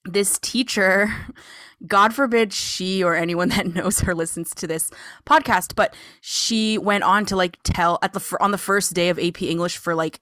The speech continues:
years now, she tells everyone, "If you are not in this class to take it seriously, leave the class, because I had a student who da da da da da," and everyone, like, my friends' younger siblings were like, "Amy, was that you?" I'm like,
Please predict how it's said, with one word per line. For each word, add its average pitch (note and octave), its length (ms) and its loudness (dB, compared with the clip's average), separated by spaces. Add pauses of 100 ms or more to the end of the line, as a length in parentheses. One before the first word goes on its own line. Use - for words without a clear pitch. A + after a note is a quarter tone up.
(160)
years F3 440 0
now, C#3 260 -2
she F3 200 -8
tells E3+ 280 -2
everyone, D#3 340 -2 (640)
"If F#3+ 220 -2
you F#3+ 320 0
are A#3 100 2
not B3+ 200 4
in F#3 160 0
this F#3 180 -4
class D#3+ 420 -2
to F3 80 -10
take E3 240 -6
it E3+ 100 -10
seriously, F3+ 840 -4 (520)
leave E3 540 2
the F#3 80 -2
class, C3 640 -2
because E3+ 340 -4
I D#3 200 -2
had F3 200 0
a A#3+ 80 0
student F#3 560 -2
who E3 120 -4
da D3+ 160 -6
da F#3+ 140 -4
da A#3 120 0
da C4+ 140 0
da," G#3 140 0 (380)
and F3+ 120 -2
everyone, A3 520 2 (100)
like, F#3 240 -2
my F#3 220 0
friends' G3 480 0
younger F#3+ 220 2
siblings F#3 360 -2
were F#3+ 60 -2
like, F3 240 -2 (400)
"Amy, F3+ 540 0
was F#3 240 0
that F#3+ 280 2
you?" F3 580 2
I'm F3+ 160 0
like, F3 360 0